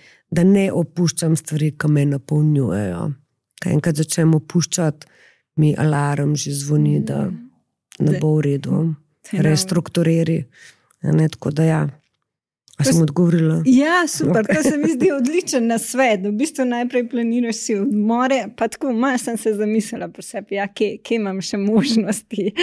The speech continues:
Speaker 2: <laughs> za izboljšave.
Speaker 1: Ja, eh, tle so gotovo možnosti, vedno imamo možnosti za
Speaker 2: Mhm.
Speaker 1: izboljšave. Niso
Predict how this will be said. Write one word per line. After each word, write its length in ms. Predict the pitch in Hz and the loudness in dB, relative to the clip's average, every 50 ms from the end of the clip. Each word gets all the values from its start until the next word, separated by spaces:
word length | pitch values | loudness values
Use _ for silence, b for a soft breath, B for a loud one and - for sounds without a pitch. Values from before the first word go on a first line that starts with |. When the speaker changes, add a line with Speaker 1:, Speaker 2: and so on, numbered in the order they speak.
| 392 403 381 | 0 0 -2
Speaker 2:
<laughs> 400 | 381 381 349 285 190 - 262 269 | -4 -4 -6 -8 -6 -4 -2 0
za 80 | 220 214 | 2 2
izboljšave. 880 | 196 196 196 190 190 185 196 190 185 - - - 180 175 165 190 185 180 156 _ _ _ _ B B B B B B - | 2 2 2 0 -2 -4 -6 -6 -6 -8 -10 -8 -8 -8 -8 -8 -10 -12 -14 _ _ _ _ B B B B B B -2
Speaker 1:
Ja, 500 | - 269 302 339 349 302 - - - - _ _ _ _ | 2 2 4 4 2 0 -2 -4 -6 -12 _ _ _ _
eh, 600 | - 202 220 226 220 214 220 220 214 208 202 175 - - _ _ _ _ _ _ _ _ _ _ _ _ _ _ _ _ _ - | -2 0 2 2 2 2 2 2 2 2 0 -2 -4 -6 _ _ _ _ _ _ _ _ _ _ _ _ _ _ _ _ _ -2
tle 140 | - 269 277 | 0 2 2
so 220 | 254 - - 294 262 | 2 0 -2 -2 0
gotovo 340 | 208 247 - - 247 262 254 | 0 -2 0 2 2 4 4
možnosti, 600 | 247 233 226 220 185 240 240 - - - - 220 170 131 - - - | 6 4 4 4 2 2 0 0 0 0 0 0 2 0 -2 -4 -6
vedno 300 | - - 233 269 233 233 | -2 2 4 4 6 6
imamo 280 | 233 226 220 214 202 190 | 4 4 4 4 4 4
možnosti 600 | 185 185 175 175 185 175 175 185 160 - - 196 | 4 4 4 4 2 2 0 -2 -2 0 0 0
za 140 | 156 139 135 | 2 2 4
Speaker 2:
Mhm. 100 | - - | 4 4
Speaker 1:
izboljšave. 800 | - - - - 175 170 - - - 147 139 143 160 185 247 285 262 B B B B B B B B B B _ | 4 2 2 2 0 0 0 0 -2 -2 -2 -2 0 0 0 0 0 B B B B B B B B B B _
Niso 500 | - 196 220 233 240 208 - - 240 214 | 2 4 6 6 4 4 2 -2 -2 0